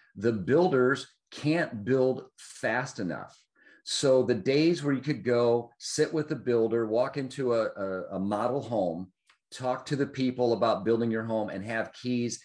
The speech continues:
in ninety to a hundred twenty days are long gone, at least in today's market.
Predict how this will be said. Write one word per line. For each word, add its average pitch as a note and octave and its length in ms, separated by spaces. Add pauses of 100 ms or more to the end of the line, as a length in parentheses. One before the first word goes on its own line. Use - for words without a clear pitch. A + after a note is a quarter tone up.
(380)
in A2 320
ninety A2 360
to A2 180
a G2 40
hundred A2 340
twenty G#2 300
days F#2+ 420 (300)
are G#2 120
long A2+ 420
gone, F2+ 480
at G#2+ 120
least B2 320
in B2 120
today's G#2+ 520
market. C3+ 480